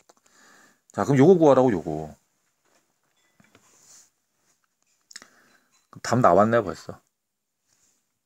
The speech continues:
답 나왔지. 그럼 요거 구하면은 지금 n이 무한대로 가잖아, n. n이 무한대로 가니까 공비만 보면 돼, 공비. 이거 볼 필요 없어, 이거. 계산 안 해도 된다. 이의 팔 제곱, 또 이거 모르는 애들 이를 또 여덟 번 곱한다고 또. 그럴 필요 없이 안 해도 돼.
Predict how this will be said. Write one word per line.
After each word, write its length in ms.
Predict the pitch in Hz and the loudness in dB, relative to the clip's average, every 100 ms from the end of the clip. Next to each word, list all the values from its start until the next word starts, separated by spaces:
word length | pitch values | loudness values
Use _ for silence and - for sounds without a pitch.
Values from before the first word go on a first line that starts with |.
| _ | _
답 140 | - 98 | -14 -8
나왔지. 460 | 78 78 - 85 - - | -8 -8 -12 -18 -18 -8
그럼 140 | 113 | -2
요거 200 | 120 147 | 2 2
구하면은 680 | - 117 113 101 110 104 73 _ _ _ - _ _ _ _ _ _ _ - | 2 0 0 0 0 -2 -6 _ _ _ -20 _ _ _ _ _ _ _ -10
지금 200 | 101 101 | -4 0
n이 220 | 117 139 | 2 2
무한대로 440 | 101 113 127 123 | 2 0 2 0
가잖아, 380 | 95 85 90 98 | -2 -4 -6 -6
n. 200 | 85 78 92 | -8 -8 -4
n이 160 | 107 | -2
무한대로 400 | 104 101 113 107 | 0 0 0 0
가니까 520 | 95 85 - 104 78 - _ _ _ _ _ _ _ _ | -2 -4 -4 -4 -4 -6 _ _ _ _ _ _ _ _
공비만 760 | - 135 156 135 113 123 127 | -2 0 0 0 0 2 0
보면 340 | - 90 104 98 | -2 -2 -2 -4
돼, 140 | 90 | -8
공비. 320 | - 90 82 90 | -8 -10 -8 -4
이거 120 | 135 | -4
볼 160 | 127 | -4
필요 180 | - 165 | -2 0
없어, 320 | 156 104 104 101 | 0 0 -2 -2
이거. 340 | 85 82 82 - _ | -4 -8 -10 -18 _
계산 220 | 92 123 | -4 0
안 120 | 90 | 0
해도 60 | 101 | 0
된다. 260 | 90 80 | -4 -6
이의 240 | 82 113 - | -4 0 0
팔 160 | 156 | -2
제곱, 340 | 143 139 117 - | -2 0 -2 -4
또 100 | 175 | -2
이거 120 | 175 | -2
모르는 300 | 120 104 127 | 0 0 0
애들 200 | 120 98 | -2 -4
이를 280 | 92 98 - | -6 -10 -10
또 120 | 135 | -4
여덟 200 | 101 104 | -4 -4
번 140 | - 107 | -6 -10
곱한다고 480 | - - 90 90 92 | -10 -16 -14 -16 -16
또. 160 | - _ | -20 _
그럴 140 | 104 | -14
필요 180 | - 120 | -4 -2
없이 280 | 98 - 110 | -2 -2 -2
안 160 | - 101 | 0 -2
해도 160 | 110 | -2
돼. 240 | 104 85 | -4 -6